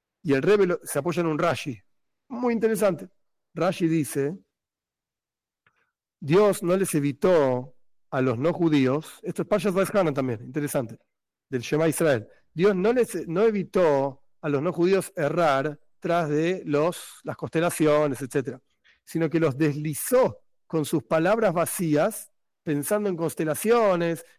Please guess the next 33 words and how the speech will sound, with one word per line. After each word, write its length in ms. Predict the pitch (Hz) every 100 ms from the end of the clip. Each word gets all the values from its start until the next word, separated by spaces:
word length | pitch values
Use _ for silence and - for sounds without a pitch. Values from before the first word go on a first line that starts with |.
| -
que 100 | 147
tienen 220 | 175 175
algún 240 | 160 170
poder, 600 | 147 151 226 202 180 165 - -
en 100 | 156
los 200 | 139 135
ángeles, 400 | 226 220 160 151
etcétera, 600 | 175 277 269 196 202 214 - _ _
para 180 | 170 147
quitarlos 400 | 143 143 170 151
del 120 | 139
mundo. 360 | 127 107 98 _ _ _ _ _ _ _ _ _ _ _ _ _ _
Durísimo. 720 | 208 247 220 - 170 123 98 _ _ _ _ _ _ _ _ _
¿Qué 120 | -
quiere 160 | 226 226
decir 200 | 160 165
esto? 420 | 139 - 139 - _ _ _ _ _
Dios 200 | 185 208
dice, 240 | 208 208 185
"Mirá, 360 | 180 143 104 _ _ _ _ _ _ _ _ _ _ _ _
yo 180 | - 190
quiero 160 | 202
que 100 | 175
me 100 | 160
sirvan 260 | - 165 160
a 60 | 147
mí". 240 | 131 -
Yo 140 | - 165
no 80 |
soy 160 | 139 139
Dios, 200 | 127 110
<laughs> 0 |
obvio. 320 | 156 175 113